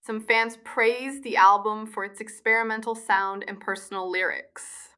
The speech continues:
Others criticized the album for being too long and uneven. The positive reactions to Austin focused on the album's experimental sound and personal lyrics.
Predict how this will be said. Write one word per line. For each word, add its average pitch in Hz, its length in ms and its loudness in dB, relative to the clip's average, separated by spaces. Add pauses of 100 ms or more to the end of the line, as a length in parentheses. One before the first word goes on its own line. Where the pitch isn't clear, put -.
(1600)
Others 220 340 4
criticized 214 520 2
the 202 100 -6
album 196 400 4
for 202 140 -10
being 202 240 -10
too 226 260 -12
long 214 560 2
and 196 240 -4
uneven. 185 840 -8 (440)
The 285 60 -8
positive 311 500 4
reactions 208 680 0
to 208 120 -8
Austin 214 380 -4
focused 214 340 -8
on 196 100 -6
the 180 160 -10
album's 233 460 6
experimental 233 760 0
sound 180 400 0
and 196 160 -14
personal 214 480 -8
lyrics. - 580 -8